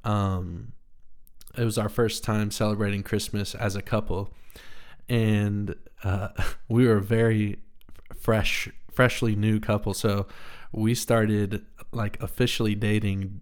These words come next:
December twenty-first of twenty eighteen. <laughs> Um, and so our first Christmas was,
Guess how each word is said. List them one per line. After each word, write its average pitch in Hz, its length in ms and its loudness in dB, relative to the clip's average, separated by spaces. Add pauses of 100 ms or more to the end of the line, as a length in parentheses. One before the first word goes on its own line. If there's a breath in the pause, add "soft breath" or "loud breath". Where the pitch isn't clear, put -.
(100)
December 101 840 0 (100)
twenty-first - 1040 0
of - 160 -6
twenty 101 280 -2
eighteen. 101 600 -4
<laughs> - 60 -16 (500 loud breath)
Um, 101 840 2
and 107 200 -2
so 101 260 2
our 98 220 2
first 120 360 0
Christmas 110 560 0
was, 98 440 -4